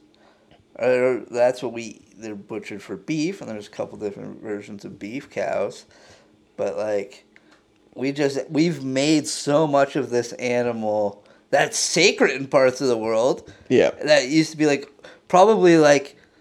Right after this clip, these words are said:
Speaker 1: seeing, like, you know, like, when we get all, I was, uh, out for a walk in the woods the other day, and I saw a deer. Uh,
Speaker 2: Yeah.
Speaker 1: and I was like, "Oh,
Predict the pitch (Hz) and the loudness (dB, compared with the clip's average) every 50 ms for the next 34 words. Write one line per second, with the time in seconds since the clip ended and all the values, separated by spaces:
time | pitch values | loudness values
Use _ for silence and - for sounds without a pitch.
0 | _ _ _ - - - - - 180 180 175 175 170 165 156 147 143 131 123 - | _ _ _ -8 -8 -8 -4 0 2 4 4 4 4 2 4 4 4 2 2 0
1 | 165 180 190 185 156 139 135 131 131 127 117 117 120 120 127 127 120 120 117 113 | -2 0 0 2 2 2 2 2 0 -4 -4 -4 -4 -2 2 2 4 4 4 2
2 | 101 98 - - - 131 143 147 127 127 131 113 107 - - - _ _ - - | 0 -2 -6 -4 0 2 2 2 0 -2 -4 -4 -6 -6 -10 -14 _ _ -10 -4
3 | 127 123 104 - 120 110 110 113 117 - - 127 107 107 113 117 113 - 131 120 | -4 -4 -4 -4 -4 -2 0 0 0 0 -2 -6 -8 -6 -6 -8 -6 -6 -4 -4
4 | 117 113 110 117 113 110 107 104 - - 123 113 107 104 95 - 107 107 107 117 | -2 -2 0 0 0 0 0 -2 -2 -2 0 0 0 0 -4 -6 -6 -4 -2 0
5 | 151 160 - - _ _ _ _ - - 110 98 - - - - - 117 123 120 | 0 -2 -2 -8 _ _ _ _ -4 0 2 2 2 2 -2 -6 -4 -2 0 0
6 | 113 113 107 104 107 98 95 - - - - | 2 0 0 -2 -4 -8 -12 -12 -16 -20 -20